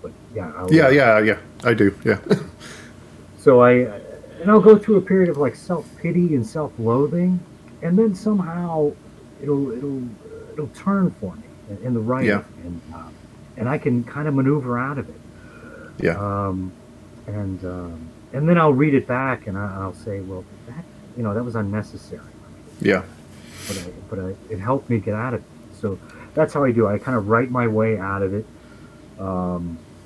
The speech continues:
Speaker 1: and, uh, and that helps, and that gets me through it 'cause I'm just sort of putting it in there. I, I'm, I'm letting it, letting myself know that it's okay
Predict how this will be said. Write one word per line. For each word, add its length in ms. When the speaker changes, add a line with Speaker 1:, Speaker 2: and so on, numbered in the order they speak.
Speaker 1:
and, 360
uh, 320
and 140
that 140
helps, 420
and 180
that 100
gets 220
me 80
through 300
it 140
'cause 140
I'm 200
just 180
sort 220
of 160
putting 160
it 100
in 140
there. 160
I, 260
I'm, 200
I'm 200
letting 220
it, 100
letting 180
myself 460
know 140
that 120
it's 140
okay 460